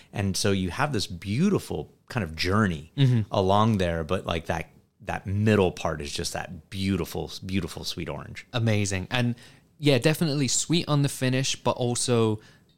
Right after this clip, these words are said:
Speaker 2: again, lively, doesn't weigh down the palate. You know, we're drinking this, tasting it on its own, um, but it's, it's,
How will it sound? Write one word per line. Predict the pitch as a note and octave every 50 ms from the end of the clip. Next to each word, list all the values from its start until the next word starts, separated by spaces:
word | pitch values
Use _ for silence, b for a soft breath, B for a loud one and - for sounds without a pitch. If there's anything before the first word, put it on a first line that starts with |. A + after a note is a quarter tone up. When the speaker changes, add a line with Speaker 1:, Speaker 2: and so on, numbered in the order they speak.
| _ -
Speaker 2:
again, | A#2+ A2+ B2+ A#2 G#2+
lively, | G#2 G#2 G#2+ A2 A2+ A#2 A#2+ B2 A2+ A#2 A#2+ A2+ A2
doesn't | G#2 A2+ A#2 A2+ A#2+ A#2+ G#2 G#2+
weigh | G#2 A2+ A2+ A#2+ A#2
down | A2+ A2+ A2 A2 A2
the | G#2+
palate. | - - - A2+ A2 A2 - -
You | A2+
know, | A#2 A2
we're | A2+ C3+
drinking | C#3+ C3+ D3 D3 B2+ B2+ B2+ B2
this, | B2 A#2+ - - - - - - C#3+ B2+ _ _ _ _ _
tasting | - - D#3 D#3 - - C#3 B2+
it | A#2 - -
on | - C3 C3+ C3+
its | A#2+ - - B2
own, | A#2 A2+ A2 G#2+ G#2+ G2+ b b b b b b b b b
um, | B2 A#2+ A#2 A2+ A2+ A2+ A2 - -
but | - A#2+
it's, | B2 - - -
it's, | C3 B2 -